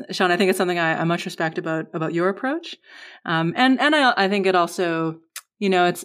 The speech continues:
there's an aspect of the, the responsibility that, or the relationship that we have to these communities. You know, like, if we're introducing all these interventions, um, at least having, taking the time to, uh, you know, to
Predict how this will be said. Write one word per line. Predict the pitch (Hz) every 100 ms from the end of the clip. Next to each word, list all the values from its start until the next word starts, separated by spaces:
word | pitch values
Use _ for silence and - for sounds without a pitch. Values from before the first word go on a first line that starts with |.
| -
there's | 185 185
an |
aspect | 185 185 190 180 175
of | 165 165
the, | 170 165 165 - _ - _ -
the | 170 165 165
responsibility | 170 185 175 170 190 175 170
that, | 170
or | 170
the | 165
relationship | 165 165 170 - 170 165 151
that | 160
we | 160
have | 160 160 160 160 _ _
to | 185
these | 170 160
communities. | - 170 160 160 151 156 165
You |
know, | 160
like, | 156 160
if | 156
we're | 160 156
introducing | 156 175 175 180 180 175
all | 156 156
these | 156 - _ _
interventions, | 180 165 156 156 165 151 - - - - - -
um, | 160
at | 165
least | 175 175
having, | 180 165 160
taking | - 175 170
the | 156
time | 156 160 170 165 -
to, | 165 156 170 185 185 -
uh, | 165 170 -
you | 185
know, | 160 156
to | 165 160 160